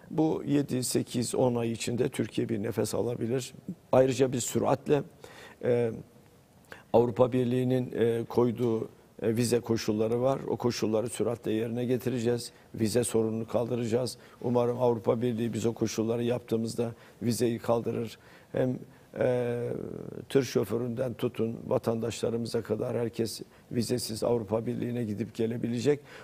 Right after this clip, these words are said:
Bu Türkiye'de bir demokratik hamlenin başlangıcı olarak da algılanacaktır büyük bir ihtimalle.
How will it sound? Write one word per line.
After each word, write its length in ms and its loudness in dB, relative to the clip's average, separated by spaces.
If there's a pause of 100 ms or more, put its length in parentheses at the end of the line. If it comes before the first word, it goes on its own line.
(120)
Bu 280 4 (240)
Türkiye'de 460 0
bir 220 0
demokratik 540 0
hamlenin 500 -2
başlangıcı 680 -2
olarak 420 -2
da 220 -2
algılanacaktır 920 2
büyük 240 -6
bir 40 -2
ihtimalle. 600 -2